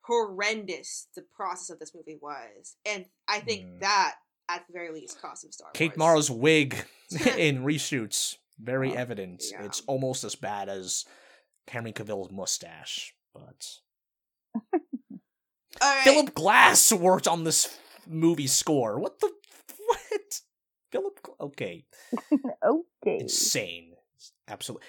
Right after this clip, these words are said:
Speaker 2: Is there really a part where, um, where Ben Grimm's, uh, older brother is, like, beating him up and he says, "It's clobbering time"?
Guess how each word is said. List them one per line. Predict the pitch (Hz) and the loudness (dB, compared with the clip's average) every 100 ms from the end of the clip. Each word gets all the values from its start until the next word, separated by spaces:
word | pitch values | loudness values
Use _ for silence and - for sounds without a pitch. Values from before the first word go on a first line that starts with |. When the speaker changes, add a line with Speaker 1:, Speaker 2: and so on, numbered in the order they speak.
| - | -4
Speaker 2:
Is | 170 | 0
there | 139 285 | 4 4
really | 190 165 170 | 4 2 2
a | |
part | - - 120 131 - | 0 0 0 -2 -6
where, | 110 104 98 95 90 - _ _ _ _ | -4 -4 -4 -6 -8 -14 _ _ _ _
um, | 107 101 92 90 87 85 85 82 - - 65 - _ - | -6 -4 -4 -4 -8 -12 -16 -20 -18 -18 -20 -20 _ -20
where | 104 113 101 92 92 92 | -14 -10 -8 -10 -12 -16
Ben | - 147 107 113 110 | -20 -8 -6 -6 -10
Grimm's, | 107 104 107 104 104 98 - - - | -10 -8 -8 -10 -12 -8 -6 -6 -8
uh, | 90 87 87 | -12 -12 -12
older | 110 107 107 98 | -10 -10 -10 -12
brother | 92 90 98 98 95 | -8 -8 -6 -8 -10
is, | 95 92 | -10 -12
like, | 90 87 85 85 - 110 _ 117 | -10 -8 -10 -12 -20 -20 _ -18
beating | - 98 101 | -14 -12 -12
him | 101 92 87 | -14 -12 -8
up | 98 92 | -6 -8
and | |
he | 90 | -12
says, | - 90 85 | -10 -10 -10
"It's | - - | -10 -12
clobbering | - 82 90 104 113 | -10 -14 -12 -12 -10
time"? | 123 123 120 135 | -8 -8 -10 -12